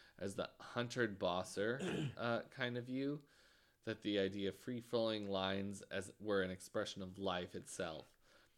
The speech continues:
Um, so these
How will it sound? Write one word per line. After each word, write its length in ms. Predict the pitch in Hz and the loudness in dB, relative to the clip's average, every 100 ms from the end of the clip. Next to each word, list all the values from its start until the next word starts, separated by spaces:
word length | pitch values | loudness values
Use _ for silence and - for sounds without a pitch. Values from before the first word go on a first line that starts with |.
| _ _ - - | _ _ -20 -2
Um, 340 | 101 92 90 90 | 2 4 2 -4
so 500 | - - 98 90 87 - _ _ - | -2 4 6 4 0 -8 _ _ -2
these 460 | 110 98 95 - | 0 2 0 -4